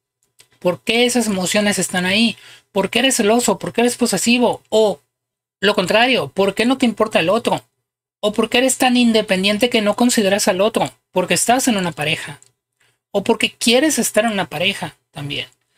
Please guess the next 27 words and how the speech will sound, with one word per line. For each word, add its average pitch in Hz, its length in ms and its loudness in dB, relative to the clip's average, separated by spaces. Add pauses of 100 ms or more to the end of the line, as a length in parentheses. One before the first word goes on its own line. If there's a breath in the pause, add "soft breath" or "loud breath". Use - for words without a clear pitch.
(300)
Y 226 200 0
obviamente 254 520 2
aquí 226 220 -2
la 220 100 2
justicia 220 580 0
viene 208 500 0
a - 20 2
equilibrar 190 500 0
esto. 190 420 -4 (220)
De 175 140 0
hecho, 202 200 0
la 165 100 2
justicia 175 580 0
tiene 220 280 -2
que 214 100 0
ver 208 180 0
con 196 240 0
el 180 160 0
equilibrio, 190 640 -2
con 170 120 -2
la 170 80 -2
armonía, 170 520 0
tiene 180 220 -2
que 196 100 -2
ver 196 100 0
con 214 180 -4
Venus. 247 480 0